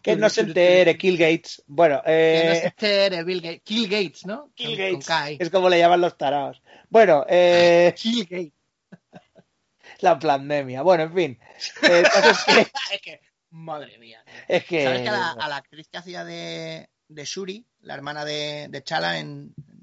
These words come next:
Speaker 2: Pantera Negra,
Speaker 1: Sí.
Speaker 2: se ve que como, como hizo manifiestos ahí en Twitter,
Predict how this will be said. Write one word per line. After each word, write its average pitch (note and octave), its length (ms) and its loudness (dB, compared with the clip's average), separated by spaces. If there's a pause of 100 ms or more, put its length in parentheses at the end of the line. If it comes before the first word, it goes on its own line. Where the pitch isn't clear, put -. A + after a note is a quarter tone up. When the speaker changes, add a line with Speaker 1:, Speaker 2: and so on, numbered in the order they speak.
(120)
Speaker 2:
Pantera D3 300 -8
Negra, F3+ 300 -8 (280)
Speaker 1:
Sí. - 300 -20
Speaker 2:
se C#3+ 200 -6
ve D3+ 140 -4
que F3+ 180 -2
como, D3+ 720 -6
como C#3 380 -6
hizo D#3+ 600 0
manifiestos D#3 840 -4
ahí D3 460 0
en C#3 120 -6
Twitter, C#3+ 680 -2